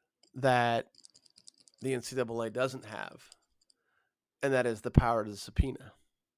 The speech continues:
And at some point, Williamson, at some point, his parents,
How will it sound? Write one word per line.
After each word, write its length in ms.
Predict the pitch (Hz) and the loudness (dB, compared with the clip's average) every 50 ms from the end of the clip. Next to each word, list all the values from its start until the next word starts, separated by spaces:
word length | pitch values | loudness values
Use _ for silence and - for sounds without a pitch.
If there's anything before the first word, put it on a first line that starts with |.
| _ _ _ _ _ _ _ _ _ _ _ _ _ _ _ _ _ _ _ _ _ _ _ _ _ - | _ _ _ _ _ _ _ _ _ _ _ _ _ _ _ _ _ _ _ _ _ _ _ _ _ 0
And 160 | 139 135 135 | 2 4 6
at 120 | 131 123 110 | 6 4 2
some 260 | - - 165 185 180 | 2 4 4 4 10
point, 640 | - - 139 131 123 120 120 120 120 - - - - - - - _ _ _ _ _ _ _ _ _ _ _ _ _ _ _ _ _ _ _ _ _ _ _ _ _ _ _ _ _ _ _ _ _ _ _ _ _ - | 10 10 10 10 4 2 2 -2 -4 -2 -4 -4 -4 -4 -12 -20 _ _ _ _ _ _ _ _ _ _ _ _ _ _ _ _ _ _ _ _ _ _ _ _ _ _ _ _ _ _ _ _ _ _ _ _ _ -6
Williamson, 800 | 135 147 156 151 151 147 135 127 - - 143 131 127 127 127 120 | 2 6 6 6 6 6 2 0 -2 0 2 2 2 2 0 0
at 200 | 92 - 127 117 | -2 -4 -4 -6
some 220 | - - 147 139 143 | -2 0 0 2 6
point, 300 | 135 - 135 131 127 120 | 6 6 6 6 4 2
his 140 | 110 104 - | -2 -2 10
parents, 800 | - - 143 131 131 127 127 127 117 - - - - - - | 10 10 10 10 4 4 2 2 -2 -4 -8 -8 -8 -8 -10